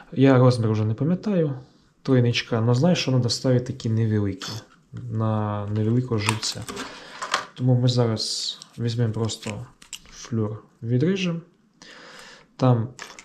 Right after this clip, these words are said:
була покльовка, бачу, тому що над гачком потесаний флюр. В будь-якому випадку його треба вже було би перев'язувати.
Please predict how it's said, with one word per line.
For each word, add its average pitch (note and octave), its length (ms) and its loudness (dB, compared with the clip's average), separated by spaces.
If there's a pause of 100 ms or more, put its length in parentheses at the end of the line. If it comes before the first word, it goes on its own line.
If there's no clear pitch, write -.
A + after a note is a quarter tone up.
(240)
була B2 260 2
покльовка, F3 480 0
бачу, A2 420 -2 (600)
тому A#2 220 -2
що C3+ 180 -4 (200)
над A#2 200 0
гачком D3 580 -2 (520)
потесаний A#2 600 -2
флюр. A2 300 -6
В - 760 -18
будь-якому C#3+ 380 4
випадку C3 400 0
його B2 160 0
треба B2 220 2
вже G#2 160 -2
було G#2 200 0
би G2+ 100 -4
перев'язувати. G2 760 -6